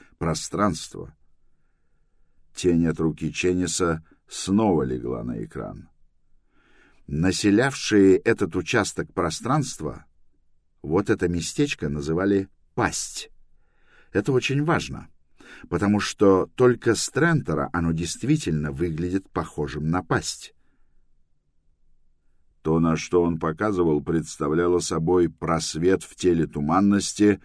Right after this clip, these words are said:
очерченный в форме извилистой, усмехающейся пасти в профиль, подчеркнутой ярким, величественным сиянием звезд, наполнявших его.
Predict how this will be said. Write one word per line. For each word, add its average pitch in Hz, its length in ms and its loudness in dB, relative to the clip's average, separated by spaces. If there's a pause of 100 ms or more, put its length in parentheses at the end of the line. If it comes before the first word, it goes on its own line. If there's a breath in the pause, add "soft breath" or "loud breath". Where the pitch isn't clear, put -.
(320 soft breath)
очерченный 92 760 0
в 80 80 -4
форме 92 640 4 (200 soft breath)
извилистой, 92 1000 2
усмехающейся 85 1200 0
пасти 80 540 -4
в - 160 -14
профиль, 101 560 4 (560 soft breath)
подчеркнутой 80 840 -2
ярким, 87 760 0 (180)
величественным 85 960 -4
сиянием 73 680 -2
звезд, 76 560 -6 (260 soft breath)
наполнявших 78 920 -4
его. 52 340 -8